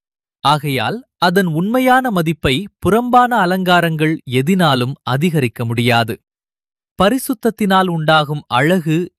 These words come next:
எளிமையும் சாந்தமும் உள்ள ஆவியாகியவைதான் தேவனிடம் மதிப்பு உள்ளவையாக உள்ளன.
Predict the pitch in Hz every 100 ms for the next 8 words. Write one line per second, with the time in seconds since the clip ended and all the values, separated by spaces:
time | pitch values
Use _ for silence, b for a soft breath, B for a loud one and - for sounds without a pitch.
0 | 127 143 196 175 135 135 156 _ - -
1 | 170 240 247 220 220 208 190 185 - 127
2 | 165 220 226 185 156 135 127 123 123 147
3 | 110 170 _ _ _ - 143 214 262 247
4 | 214 185 180 - 131 139 202 - 170 135
5 | 120 123 117 113 151 135 127 123